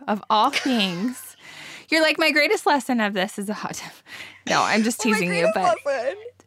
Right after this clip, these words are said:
Speaker 1: but that's pretty
Speaker 2: Yeah.
Speaker 1: great. I mean, seriously, I would never think of that, but it does make so much sense that that's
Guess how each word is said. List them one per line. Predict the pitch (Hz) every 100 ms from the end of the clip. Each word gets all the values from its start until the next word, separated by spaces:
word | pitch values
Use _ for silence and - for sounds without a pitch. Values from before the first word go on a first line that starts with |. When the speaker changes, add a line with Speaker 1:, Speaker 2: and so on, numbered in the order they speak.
| - - -
Speaker 1:
but | 269
that's | - 381 480
pretty | 415 466
Speaker 2:
Yeah. | 453
Speaker 1:
great. | 427 466 285 -
I | 254
mean, | 294 302
seriously, | - 440 392 233
I | 220
would | 226
never | 262 294
think | - 392
of | 294
that, | 226 180
but | 214
it | 208
does | 196 208 208
make | 170
so | - - 220
much | 302 -
sense | 214 180 -
that | 175 -
that's | 180 156 - -